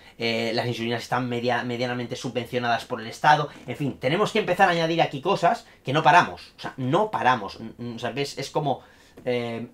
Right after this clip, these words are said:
muchas, muchas cosas. Entonces, pues, sí que es cierto que yo siempre he sido muy crítico con todo el tema de Hacienda, con to-, to-, todo esto he sido súper crítico y, y siempre, pues, me ha tocado, obviamente, las pelotas, porque a pagar, pagar no le gusta a nadie, pagar.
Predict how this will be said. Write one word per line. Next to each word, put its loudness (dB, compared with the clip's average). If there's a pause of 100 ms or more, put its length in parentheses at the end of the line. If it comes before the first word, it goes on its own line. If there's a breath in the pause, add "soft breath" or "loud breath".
muchas, -2
muchas -6
cosas. -16 (960)
Entonces, -2
pues, -4 (400 soft breath)
sí -6
que 0
es -2
cierto 0
que -2
yo -2
siempre -8
he -14
sido -2
muy -6
crítico -6 (300)
con -14
todo -8
el -14
tema -14
de -12
Hacienda, -10
con -10
to-, -8
to-, -6
todo -4
esto -6
he -2
sido -6
súper -8
crítico -8 (600 loud breath)
y, -8
y -14
siempre, -8
pues, -10
me -10
ha -16
tocado, -6
obviamente, -10
las -10
pelotas, -16
porque -12
a -8
pagar, -2
pagar 4
no -4
le -2
gusta -10
a -10
nadie, -16
pagar. -18